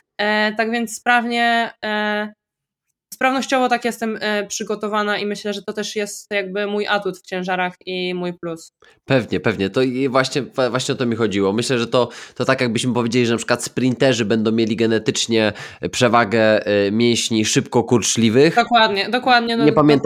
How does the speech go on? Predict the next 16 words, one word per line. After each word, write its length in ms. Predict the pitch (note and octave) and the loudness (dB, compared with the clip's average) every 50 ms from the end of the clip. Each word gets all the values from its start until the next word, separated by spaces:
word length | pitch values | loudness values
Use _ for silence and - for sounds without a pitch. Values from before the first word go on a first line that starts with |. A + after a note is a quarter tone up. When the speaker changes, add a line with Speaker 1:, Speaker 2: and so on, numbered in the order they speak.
| B2+ | 0
Speaker 1:
dokładnie. 120 | A2+ F#2+ F#2 | 0 0 -2
Speaker 2:
czy 40 | - | -2
to 60 | A#2 | 0
są 180 | - - A2+ G2+ | 0 0 2 2
tam 160 | A#2 A2 A2 | 2 2 2
dwa 220 | A2 G#2 A#2+ A2+ G2+ | 4 4 6 6 8
A, 180 | A#2 A#2 A#2 | 6 6 6
dwa 220 | G2 F#2 G#2 A2 G#2 | 4 4 4 4 6
B 180 | G2 A#2+ - | 6 4 4
te 140 | - - A2+ | 4 4 2
włókna 360 | G2 G2+ A2 G#2+ - - A2 | 4 4 2 2 2 2 4
mięśniowe, 500 | A2 G#2+ G#2 G2+ - - A2+ G#2 G2+ G#2 G#2+ | 4 4 4 2 2 2 4 4 4 4 4
no 80 | B2 | 4
nieistotne, 600 | C#3+ D3+ D3 B2+ - - - G#2+ F#2 - F#2 F2 | 4 4 4 4 2 2 2 2 2 2 0 0
prawda? 260 | - - G2 G#2 C3 | 0 0 2 4 4
Ale 260 | B2+ B2 A#2+ A#2 A2+ | 6 6 6 6 4